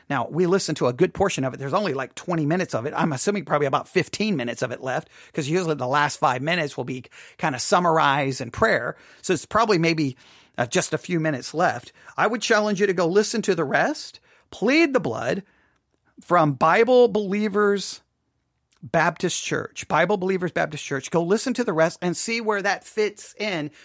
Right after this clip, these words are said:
with your day of researching and studying, pleading the blood. All right. I, I, I know we went seventy-three minutes, uh, but there you go. Nobody has downloaded it yet. So go download it. Go download it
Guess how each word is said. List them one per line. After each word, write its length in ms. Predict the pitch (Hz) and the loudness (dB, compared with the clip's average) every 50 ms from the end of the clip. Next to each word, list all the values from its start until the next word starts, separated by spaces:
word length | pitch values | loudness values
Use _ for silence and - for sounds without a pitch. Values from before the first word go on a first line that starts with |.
| - | -6
with 200 | - 175 165 - | -4 -4 0 2
your 120 | 196 185 156 | 4 4 4
day 460 | 127 185 196 226 240 233 220 196 185 | 4 4 6 6 6 8 8 6 6
of 400 | - 156 156 151 131 - 143 135 | 4 2 0 -2 -6 -8 -4 0
researching 800 | 262 320 339 - - 175 151 143 - - 165 165 185 226 233 - _ _ _ _ _ _ | 0 2 2 2 2 0 0 -2 -2 -4 -4 -4 -4 -4 -8 -10 _ _ _ _ _ _
and 160 | 147 165 165 | -2 0 0
studying, 720 | - - - - 294 330 349 190 127 120 113 117 139 156 156 - _ _ _ _ _ | 0 0 0 2 4 4 4 2 2 -2 -2 -2 -2 -4 -4 -6 _ _ _ _ _
pleading 480 | - - 202 254 269 254 254 247 233 202 | -8 -4 0 0 2 2 2 2 2 2
the 100 | 196 208 | 2 0
blood. 480 | 175 196 226 - 110 107 110 - 131 - _ _ - | 2 0 0 0 -2 -4 -8 -10 -14 -18 _ _ -4
All 100 | 143 139 | 0 2
right. 280 | 143 156 170 185 190 - - | 4 4 4 2 0 -2 -4
I, 60 | 170 | -4
I, 240 | 147 - 151 160 139 - - - - - | -2 -2 -2 -4 -4 -6 -12 -20 -4 0
I 80 | 156 165 | 2 4
know 160 | 185 214 240 | 4 4 4
we 100 | 240 226 | 4 2
went 220 | 208 208 202 180 | 2 0 0 0
seventy-three 800 | - - - - 240 233 247 226 208 208 190 - 214 214 208 185 | 0 2 2 4 2 4 2 0 0 -2 -4 -6 -6 -4 -2 -2
minutes, 520 | 180 233 247 170 147 160 - - - - - _ _ _ _ _ _ _ - | -2 -2 -2 -4 -4 -6 -8 -10 -14 -16 -18 _ _ _ _ _ _ _ 0
uh, 180 | 156 156 156 | 2 2 2
but 180 | 139 151 - - | 2 -2 -2 0
there 160 | 185 208 214 | 0 0 2
you 140 | 220 208 190 | 2 0 0
go. 240 | 175 185 135 117 - - - _ | 0 0 0 -2 -4 -10 -8 _
Nobody 460 | 160 202 185 233 240 240 285 277 277 | 2 4 6 6 6 6 4 4 4
has 140 | 254 233 175 | 4 2 4
downloaded 560 | 151 226 262 311 349 311 160 127 117 131 123 | 4 4 4 6 6 6 4 4 2 -2 -4
it 120 | 123 120 - | -4 -4 -2
yet. 340 | 131 120 - - - - - | -2 -4 -4 -4 -8 -12 -12
So 340 | 104 - - 139 120 113 113 - _ _ _ _ _ _ - | -6 -2 0 0 0 0 -4 -8 _ _ _ _ _ _ 0
go 200 | - 202 175 190 | 2 2 4 4
download 460 | 170 196 208 220 202 147 95 - - | 4 4 4 4 4 2 0 -2 -4
it. 200 | 73 139 - - - _ _ _ _ _ _ _ | -6 -8 -8 -10 -18 _ _ _ _ _ _ _
Go 200 | - 180 151 170 | -2 0 0 0
download 560 | 151 131 165 165 196 220 202 143 107 117 113 | 2 2 2 4 4 4 2 2 0 0 -2
it 160 | 117 135 - | -2 -4 -4